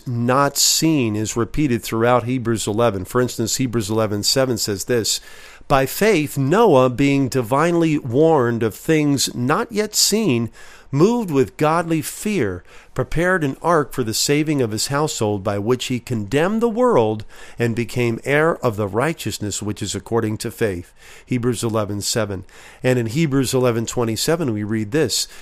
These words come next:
"By faith," speaking of, um, Moses, "he forsook Egypt, not fearing the wrath of the king, for he endured as seeing him who is invisible."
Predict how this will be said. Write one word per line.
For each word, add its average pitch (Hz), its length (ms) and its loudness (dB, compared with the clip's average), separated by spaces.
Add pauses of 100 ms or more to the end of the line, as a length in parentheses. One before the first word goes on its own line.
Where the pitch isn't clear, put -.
(200)
"By 120 240 4
faith," 127 880 -2 (460)
speaking 143 520 0
of, 113 240 -2 (380)
um, 104 400 -4 (520)
Moses, 127 580 2
"he 147 120 0
forsook 208 640 2
Egypt, 117 520 -2
not 131 240 2
fearing 196 400 0
the 147 100 2
wrath 165 380 -2
of 117 80 -4
the 113 100 -2
king, 101 400 -4 (240)
for 135 200 0
he 131 200 0
endured 127 480 2
as 117 160 2
seeing 135 360 0
him 117 520 2 (240)
who 131 180 2
is 120 300 0
invisible." 107 680 -2